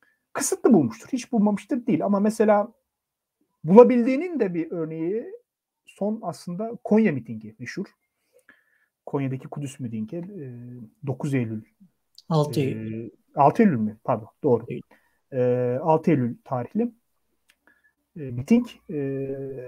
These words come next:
Speaker 1: o miting mesela işte binlerce insan Konya'da, e, toplanmıştır ve, e, gayet, e, tam anlamıyla devrimci bir hava. <laughs>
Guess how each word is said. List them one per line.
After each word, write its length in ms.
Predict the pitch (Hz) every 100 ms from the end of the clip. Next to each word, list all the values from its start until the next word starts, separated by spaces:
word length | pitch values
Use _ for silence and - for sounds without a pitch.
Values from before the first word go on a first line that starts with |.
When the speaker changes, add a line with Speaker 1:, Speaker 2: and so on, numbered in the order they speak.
| 123 - - 370 285 - 285 -
Speaker 1:
o 160 | 202 202
miting 320 | - 220 220
mesela 520 | 156 165 196 226 226 - - _ _
işte 200 | - 127
binlerce 400 | 131 160 220 175
insan 320 | 143 139 127
Konya'da, 520 | - 123 120 131 220 311 _ 165
e, 80 | 127 120 120 117 117 127 - _ _ _ _ _
toplanmıştır 680 | 147 131 135 123 - 214 170
ve, 260 | 165 175 294 185
e, 140 | 143 131
gayet, 500 | 151 143 165 - -
e, 440 | 196 139 127 127 135 - _ _ _ _ _ _ _ _ _ _ _ _ _
tam 180 | - 160
anlamıyla 360 | 143 131 156 139
devrimci 460 | 156 139 147 156
bir 260 | 139 139 - _ _ -
hava. 440 | 139 156 127
<laughs> 0 | 135